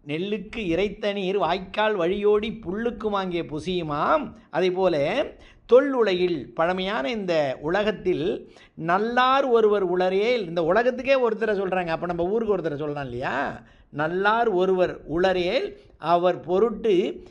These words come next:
எல்லோர்க்கும் பெய்யும் மழை" அப்படின்னு பெருமைப்படுத்தி சொல்றாங்க. இதுல உட்பொருள் என்ன நம்ம பார்க்கணும்னா, ஆயிரம் பேர்ல ஒரு ஆள் நல்லவரா இருந்தாலே இவ்வளவு பெருமை கிடைக்கணும்னா,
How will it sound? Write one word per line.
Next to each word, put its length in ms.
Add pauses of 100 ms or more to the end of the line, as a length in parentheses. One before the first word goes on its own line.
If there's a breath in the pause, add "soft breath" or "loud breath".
(100)
எல்லோர்க்கும் 920
பெய்யும் 500
மழை" 680
அப்படின்னு 600
பெருமைப்படுத்தி 580
சொல்றாங்க. 440 (560 soft breath)
இதுல 160
உட்பொருள் 560
என்ன 240
நம்ம 180
பார்க்கணும்னா, 960 (340 loud breath)
ஆயிரம் 460
பேர்ல 300
ஒரு 140
ஆள் 220
நல்லவரா 400
இருந்தாலே 400
இவ்வளவு 240
பெருமை 280
கிடைக்கணும்னா, 500